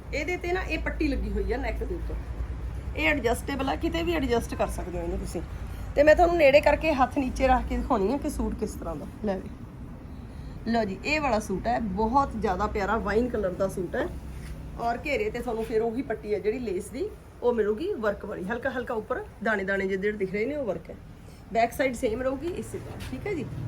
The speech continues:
ਤੇ ਇਹ ਹੈਗੀ ਇਹਦੇ ਨਾਲ ਸਲਵਾਰ। ਸਲਵਾਰ ਮਿਲੂਗੀ ਜੀ ਤੁਹਾਨੂੰ ਪੰਜ ਮੀਟਰ ਦੀ ਪਸ਼ਮੀਨੇ ਦੀ, ਪਤਲਾ ਪਸ਼ਮੀਨਾ, ਐ ਨਹੀਂ ਹੈ ਕਿ ਚੁਭਣ ਵਾਲਾ। ਔਰ ਸਲਵਾ-, ਸਲਵਾਰ ਦੇ ਉੱਪਰ ਪਹੁੰਚਿਆ ਤੇ ਉੱਪਰ ਫਿਰ ਤੁਹਾਨੂੰ ਇਹ ਵਾਲੀ ਲੈਸ ਮਿਲੂਗੀ ਜਿਹੜੀ ਘੇਰੇ ਤੇ ਸੀ।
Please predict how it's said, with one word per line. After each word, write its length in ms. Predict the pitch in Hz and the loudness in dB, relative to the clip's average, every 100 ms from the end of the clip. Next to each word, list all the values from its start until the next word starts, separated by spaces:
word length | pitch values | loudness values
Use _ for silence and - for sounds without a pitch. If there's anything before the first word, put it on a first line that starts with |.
| - - - - | -6 -8 -8 -6
ਤੇ 80 | 151 156 | -4 -2
ਇਹ 320 | 147 269 311 | -2 0 2
ਹੈਗੀ 320 | 302 254 254 | 4 4 2
ਇਹਦੇ 200 | 247 285 | 0 2
ਨਾਲ 300 | 262 214 262 | 2 2 0
ਸਲਵਾਰ। 500 | - 285 208 196 247 | 0 0 2 4 4
ਸਲਵਾਰ 460 | - - 254 240 - | 4 2 2 4 2
ਮਿਲੂਗੀ 300 | 165 233 - | 2 2 2
ਜੀ 100 | 180 | 2
ਤੁਹਾਨੂੰ 220 | 320 339 | 2 2
ਪੰਜ 240 | - 240 | 2 0
ਮੀਟਰ 260 | 220 208 - | 0 0 0
ਦੀ 140 | - | -2
ਪਸ਼ਮੀਨੇ 420 | 175 220 220 214 233 | -2 -4 -2 0 0
ਦੀ, 100 | 294 | -2
ਪਤਲਾ 320 | 247 311 330 | -4 0 0
ਪਸ਼ਮੀਨਾ, 440 | 320 254 220 214 285 | 0 -2 -2 -2 -2
ਐ 140 | 247 233 | -2 0
ਨਹੀਂ 140 | 233 | 0
ਹੈ 60 | 208 | 0
ਕਿ 100 | 311 | 0
ਚੁਭਣ 280 | 302 254 285 | -2 -2 0
ਵਾਲਾ। 220 | 226 180 - - - - - - | 0 -2 -8 -16 -16 -16 -16 -2
ਔਰ 260 | 254 269 - | 0 0 -2
ਸਲਵਾ-, 380 | 262 247 233 233 | 2 4 4 2
ਸਲਵਾਰ 340 | 262 247 247 | 0 2 2
ਦੇ 120 | 254 | 2
ਉੱਪਰ 220 | 302 - 269 | -4 -4 -2
ਪਹੁੰਚਿਆ 320 | 262 254 294 | -2 0 -2
ਤੇ 80 | 269 | -2
ਉੱਪਰ 200 | 269 247 | -4 0
ਫਿਰ 200 | 233 220 | 0 0
ਤੁਹਾਨੂੰ 260 | 226 214 | 0 2
ਇਹ 80 | 220 | 2
ਵਾਲੀ 180 | 226 202 | 2 0
ਲੈਸ 240 | 185 180 | -2 -2
ਮਿਲੂਗੀ 320 | 214 233 302 | -2 -2 -4
ਜਿਹੜੀ 220 | 240 233 - | -2 -2 0
ਘੇਰੇ 220 | 254 202 | 2 2
ਤੇ 120 | 196 240 | 2 0
ਸੀ। 180 | 349 | 0